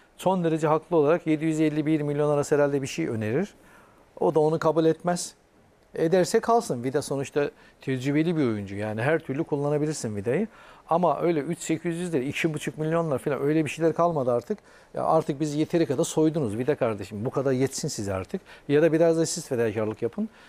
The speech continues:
Yani bir milyon eurolar işte o civarlarda oynay-, oynayacaksa eğer kalsın yine. Bir itirazım yok. Ama ha Beşiktaş yönetimi der ki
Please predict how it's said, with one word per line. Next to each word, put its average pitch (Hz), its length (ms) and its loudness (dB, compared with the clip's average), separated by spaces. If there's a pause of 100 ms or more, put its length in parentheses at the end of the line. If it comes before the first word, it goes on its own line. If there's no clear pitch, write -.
(140)
Yani 127 220 0
bir 185 100 4
milyon 165 380 2
eurolar 147 240 4
işte 139 180 0
o 170 100 4
civarlarda 151 720 4 (340)
oynay-, 160 340 2
oynayacaksa 165 640 2
eğer 180 180 6
kalsın 196 380 0
yine. 107 300 -6 (560)
Bir 135 100 -4
itirazım 156 440 0
yok. 123 140 -6
Ama 139 220 -2
ha 131 180 -2
Beşiktaş - 440 -6
yönetimi 127 360 -6
der 165 140 -2
ki - 180 -8